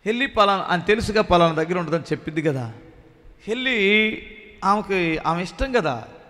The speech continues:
వెళ్ళి ఇంట్లోకి వెళ్ళేసరికే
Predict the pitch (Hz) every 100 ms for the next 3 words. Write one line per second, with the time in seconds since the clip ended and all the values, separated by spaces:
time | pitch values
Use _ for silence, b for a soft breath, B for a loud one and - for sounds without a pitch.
0 | - _ _ _ _ _ 196 240 254 226
1 | 220 294 233 233 208 202 180 180 226 190
2 | 139 139 147